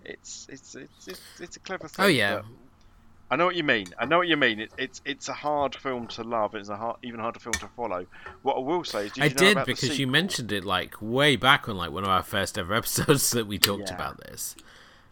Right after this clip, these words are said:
Speaker 1: Yeah, so Narika's Dinner Table is both a sequel, a prequel,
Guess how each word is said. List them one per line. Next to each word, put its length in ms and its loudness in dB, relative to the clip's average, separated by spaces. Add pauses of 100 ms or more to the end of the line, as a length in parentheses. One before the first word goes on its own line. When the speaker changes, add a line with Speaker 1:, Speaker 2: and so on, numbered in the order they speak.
(960)
Speaker 1:
Yeah, 320 -4
so 100 2
Narika's 480 -2
Dinner 280 -4
Table 600 -10 (320)
is 220 -4
both 280 -2
a 40 -10
sequel, 560 -8
a 40 -4
prequel, 680 -8